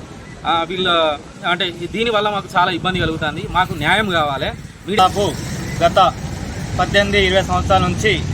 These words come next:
Speaker 2: మన కోల్బెల్ట్ ఏరియాలో ఆర్జీ వన్లో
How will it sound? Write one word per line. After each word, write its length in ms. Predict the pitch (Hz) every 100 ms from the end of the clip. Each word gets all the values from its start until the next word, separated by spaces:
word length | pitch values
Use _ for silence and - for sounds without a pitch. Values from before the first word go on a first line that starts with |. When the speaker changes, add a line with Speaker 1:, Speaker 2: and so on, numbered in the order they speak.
| - - - - - - - - - - - - -
Speaker 2:
మన 260 | 165 175 143 - - - - - - - - 185
కోల్బెల్ట్ 540 | 196 190 190 - 165
ఏరియాలో 460 | 180 185 185 175 - - - - - - - 151
ఆర్జీ 240 | 160 196
వన్లో 420 | 180 185 196 214